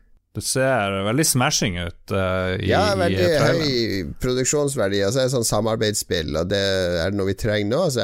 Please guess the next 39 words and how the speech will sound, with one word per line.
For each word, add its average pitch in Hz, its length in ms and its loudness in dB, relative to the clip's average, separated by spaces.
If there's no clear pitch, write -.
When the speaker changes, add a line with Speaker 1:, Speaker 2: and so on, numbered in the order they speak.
Speaker 2:
er 107 40 0
det 95 100 0
å 87 120 0
samarbeide 87 600 -2
med 57 120 -2
vennene 73 380 -2
våre 64 240 -4
over 64 200 -4
nett, 78 260 -4
spille - 440 -6
sammen. 104 320 -2
Speaker 1:
Det 120 160 -6
er 113 300 0
mye 104 480 0
sånn - 160 -4
her 87 200 -2
øgle 117 880 0
og 120 100 -6
flygende 85 1300 -2
monster 98 800 -2
og - 540 -12
sånne - 280 -10
ting. - 240 -16
Så 160 200 -12
det 160 100 -4
er, 233 600 -4
ja, 220 320 -2
spennende, 160 580 0
spennende, 110 760 -2
Speaker 2:
Kommer 104 360 2
Speaker 1:
spennende. - 20 2
Speaker 2:
nå 139 320 2
trettiende 131 600 0
mars, 165 400 0
og 110 100 0
det 113 100 0
kommer 120 280 0
vel 104 100 2
også 101 340 0